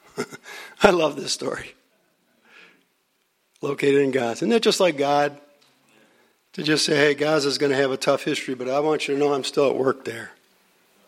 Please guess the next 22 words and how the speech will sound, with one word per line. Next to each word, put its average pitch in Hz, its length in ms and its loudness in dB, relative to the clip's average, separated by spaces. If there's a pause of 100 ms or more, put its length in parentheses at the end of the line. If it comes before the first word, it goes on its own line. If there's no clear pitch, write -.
(640)
And 135 120 -10
souls 151 400 2
can 135 160 2
be 127 100 -2
saved. 127 260 2
There's 143 200 -2
Palestinians 156 800 0
like 127 160 -8
crazy 147 360 -4
trying 135 240 -4
to 131 60 -2
get 127 140 -2
out 143 160 4
of 135 60 2
that 123 160 -6
place 123 200 -4
'cause 131 140 -4
they 127 120 -2
just 156 300 2
want 127 180 -2
to 123 40 -2
live. 165 440 -6